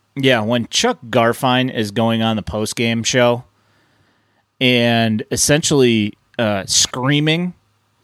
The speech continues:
"Why are you pitching to Byron Buxton in this situation?" Three one,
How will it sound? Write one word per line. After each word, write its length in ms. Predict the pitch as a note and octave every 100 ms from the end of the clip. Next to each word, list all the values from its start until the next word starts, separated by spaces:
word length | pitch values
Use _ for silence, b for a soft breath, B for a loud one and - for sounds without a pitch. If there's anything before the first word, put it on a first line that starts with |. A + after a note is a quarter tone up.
| B B B
"Why 840 | A#2+ G#2+ G#2+ A2 A#2 B2+ C#3+ D#3 _ _ _ _ _ _ _ _ _ _ _
are 120 | A2+
you 140 | A#2 A#2
pitching 500 | B2 A#2 B2 B2 B2
to 140 | -
Byron 440 | G#2 G#2 A2+ A#2 G#2+
Buxton 640 | A2+ G#2+ - G#2+ F2+ F2 _ _ _ _ _ _ _ _ _ _ _
in 120 | A#2
this 160 | A2 G2+
situation?" 600 | - A2 A#2 G#2 F#2 F#2+
Three 220 | A#2 C#3
one, 400 | C3 A2+ G#2+ G#2